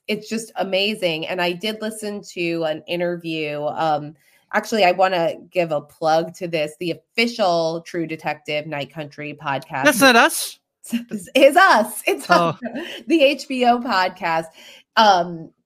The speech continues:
Speaker 1: you know,
Speaker 2: We're the
Speaker 1: you know
Speaker 2: unauthorized, unofficial,
Speaker 1: Exactly.
Speaker 2: cool, yeah, pod. Yeah.
Speaker 1: Uh, but
Speaker 2: No,
Speaker 1: it's
Speaker 2: yeah.
Speaker 1: actually really brilliantly
Speaker 2: Yeah, I
Speaker 1: done. The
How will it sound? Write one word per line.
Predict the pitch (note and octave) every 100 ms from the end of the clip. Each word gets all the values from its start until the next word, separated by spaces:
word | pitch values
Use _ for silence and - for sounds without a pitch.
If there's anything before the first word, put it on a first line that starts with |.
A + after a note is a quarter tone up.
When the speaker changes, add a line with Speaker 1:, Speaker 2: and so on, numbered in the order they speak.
| _
Speaker 1:
you | A#3+ B3
know, |
Speaker 2:
We're | B3+
the | F#4
Speaker 1:
you | D#4+
know | B3
Speaker 2:
unauthorized, | A#3+ G#3+ A3 A3+ G#3+ G3+ G3 G3
unofficial, | G3+ F#3+ - F#3+ - G3 F#3 F3
Speaker 1:
Exactly. | G3+ G3 G3 E3+ D3 D3
Speaker 2:
cool, | G#3+ A3 A3 G#3+ G#3 G3+ _ _ _ - F3
yeah, | F3+ E3 C3 B2+ _
pod. | D#3+ C3+ C3+ D3+ _
Yeah. | F3 D#3 D3
Speaker 1:
Uh, | G#3+ G3
but | G3 C#4+
Speaker 2:
No, |
Speaker 1:
it's | -
Speaker 2:
yeah. | D4
Speaker 1:
actually | D4+ G#4 F4+ C4+
really | G3+ A3 A3+ A#3+
brilliantly | G3 G3+ G3 F#3+ - F3+
Speaker 2:
Yeah, | D#3
I | D3+
Speaker 1:
done. |
The | E3